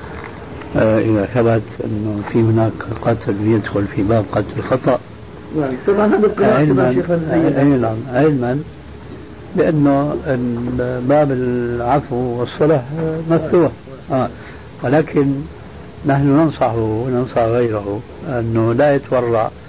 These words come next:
Speaker 1: عن أخذ الدية، آه، متأثرا بمثل تلك الأوهام.
Speaker 2: نعم.
Speaker 1: أي نعم. وإذا كان يشعر بأنه بحاجة إلى يعني قيمة الدية أو ما دونها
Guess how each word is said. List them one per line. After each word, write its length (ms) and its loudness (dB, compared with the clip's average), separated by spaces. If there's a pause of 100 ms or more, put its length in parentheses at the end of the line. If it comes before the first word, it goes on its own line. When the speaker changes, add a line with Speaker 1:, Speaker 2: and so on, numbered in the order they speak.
(540)
Speaker 1:
عن 160 0
أخذ 240 0
الدية، 800 2 (580)
آه، 340 0
متأثرا 680 2
بمثل 460 0 (100)
تلك 100 0 (100)
الأوهام. 400 4 (540)
Speaker 2:
نعم. 140 2 (600)
Speaker 1:
أي 100 0
نعم. 140 -2 (840)
وإذا 280 4
كان 340 4
يشعر 300 0
بأنه 800 2
بحاجة 560 0
إلى 580 -4 (420)
يعني 480 -2 (280)
قيمة 340 4
الدية 500 4 (320)
أو 60 6
ما 200 4
دونها 500 0